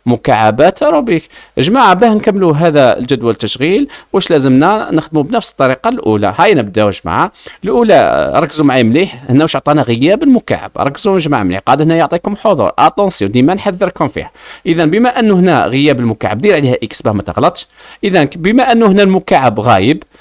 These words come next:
اذا هذا الضوء يتسلط على مقحى تي واحد اللي هو مقحى كهروضوئي، وبالتالي يصبح مشبع. واش معناتها مشبع؟ قاطعة مغلقة ما بين كوليكتور ايميتور. باه نعرف حالة تي اثنين يا جماعة ما تحفظوش،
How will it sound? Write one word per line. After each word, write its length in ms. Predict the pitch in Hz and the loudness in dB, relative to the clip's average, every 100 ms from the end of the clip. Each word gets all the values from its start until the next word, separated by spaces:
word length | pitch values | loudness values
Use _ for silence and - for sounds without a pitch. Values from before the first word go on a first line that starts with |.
| - - | -18 -4
اذا 260 | 175 220 175 | 0 2 4
هذا 480 | 190 185 139 82 - _ 120 | 4 4 2 0 -6 _ -4
الضوء 320 | 135 165 131 | 2 2 2
يتسلط 480 | 131 - 196 135 - | 0 -2 0 0 0
على 340 | 135 127 87 | 2 2 2
مقحى 360 | 117 160 - 139 | 2 -2 -2 -4
تي 400 | - 123 117 104 | -2 0 0 0
واحد 280 | 117 104 98 | 0 0 -2
اللي 120 | 117 | 0
هو 80 | 110 | 0
مقحى 320 | 127 - 117 | 0 -4 -6
كهروضوئي، 680 | - 107 95 85 - 135 185 - - | -4 -2 -2 -4 -2 -2 -2 -8 -4
وبالتالي 480 | 131 156 - 151 120 | 0 0 2 0 0
يصبح 300 | 120 - 147 | -4 -6 -4
مشبع. 480 | 202 214 254 120 - - - | -2 0 -2 -4 -10 -10 -6
واش 220 | - - | -4 -2
معناتها 220 | 262 269 | 0 2
مشبع؟ 440 | 226 208 156 107 - | 2 2 0 -2 -6
قاطعة 480 | - 156 147 131 | -4 -2 -2 0
مغلقة 380 | 123 113 101 107 | 2 2 0 0
ما 120 | 104 | 0
بين 140 | 101 101 | 0 -2
كوليكتور 560 | - 104 - 131 175 254 _ - | -2 -2 -2 0 0 -2 _ 0
ايميتور. 380 | 285 226 - - - - - - | 2 2 0 -6 -8 -20 -20 -2
باه 160 | 135 | 2
نعرف 340 | 139 233 302 - | 4 4 4 2
حالة 200 | 233 233 | 0 0
تي 320 | 220 214 208 | -2 -2 0
اثنين 260 | 196 190 175 | 0 0 0
يا 40 | |
جماعة 280 | 143 151 170 | 0 0 -2
ما 100 | 180 | -2
تحفظوش، 520 | 214 190 139 87 - | -4 -4 -2 -2 -4